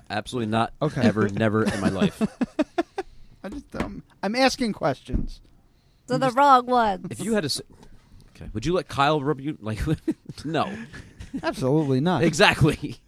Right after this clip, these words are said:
Speaker 2: He's, he, you
Speaker 1: Yeah,
Speaker 2: know,
Speaker 1: yeah.
Speaker 2: he's a, he's a rough character.
Speaker 1: Yeah, I, well.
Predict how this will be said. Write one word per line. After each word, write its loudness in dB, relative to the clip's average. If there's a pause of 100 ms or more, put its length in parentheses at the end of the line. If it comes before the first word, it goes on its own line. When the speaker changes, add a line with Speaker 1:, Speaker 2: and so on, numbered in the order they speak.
(320)
Speaker 2:
He's, 2 (300)
he, -2
you -2
Speaker 1:
Yeah, 0
Speaker 2:
know, -4
Speaker 1:
yeah. -4
Speaker 2:
he's 6
a, 2
he's 6
a 4
rough 2
character. 0
Speaker 1:
Yeah, -6
I, -2
well. -6